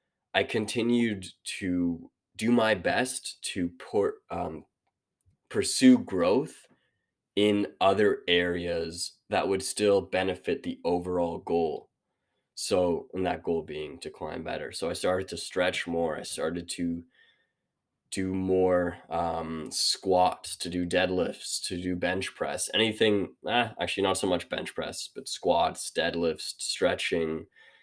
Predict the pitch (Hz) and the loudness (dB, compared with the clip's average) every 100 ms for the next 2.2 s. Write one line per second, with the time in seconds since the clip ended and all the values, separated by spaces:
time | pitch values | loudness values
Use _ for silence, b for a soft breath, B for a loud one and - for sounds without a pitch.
0 | b _ 92 92 90 90 80 80 98 _ | b _ 4 4 4 2 -2 -6 -10 _
1 | _ _ 104 113 107 110 104 - 90 90 | _ _ 4 4 4 0 0 -2 0 2
2 | 85 82 | 0 -2